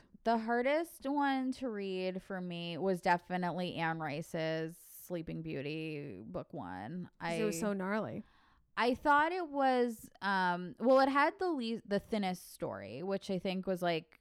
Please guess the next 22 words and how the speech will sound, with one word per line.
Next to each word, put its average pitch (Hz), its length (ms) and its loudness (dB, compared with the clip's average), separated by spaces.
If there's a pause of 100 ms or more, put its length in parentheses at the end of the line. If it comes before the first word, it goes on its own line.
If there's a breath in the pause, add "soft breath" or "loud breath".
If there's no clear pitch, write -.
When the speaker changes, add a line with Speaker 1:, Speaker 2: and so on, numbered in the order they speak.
Speaker 1:
w-, 190 160 -8
the 180 100 4
thing 180 240 -2
that 175 140 -2
kept 180 180 -2
me 180 80 -4
coming 175 240 -2
back 151 240 -2
to - 80 -8
all 156 260 0
of 156 100 -4
these 165 180 -6
other 180 180 -2
books, 196 400 -2
including 170 460 -2
Justine. 170 760 -2 (100)
<laughs> 254 200 0 (180)
Well, 190 120 0
maybe 180 240 -2
not 156 180 -4
Justine, - 440 -10
but 214 200 4